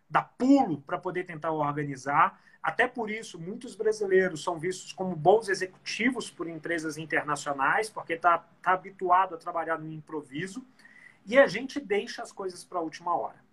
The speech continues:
Quando a gente deixa as coisas pra última hora, acontece o que acontecer,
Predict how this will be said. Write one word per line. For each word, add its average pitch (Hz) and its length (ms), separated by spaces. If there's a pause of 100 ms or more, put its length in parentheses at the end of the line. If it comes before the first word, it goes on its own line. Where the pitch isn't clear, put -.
(1300)
Quando 349 280
a 311 40
gente 185 300
deixa 165 340
as 139 120
coisas 139 360
pra 139 160
última 202 380
hora, 175 340 (140)
acontece 214 480
o - 40
que 190 60
acontecer, 202 640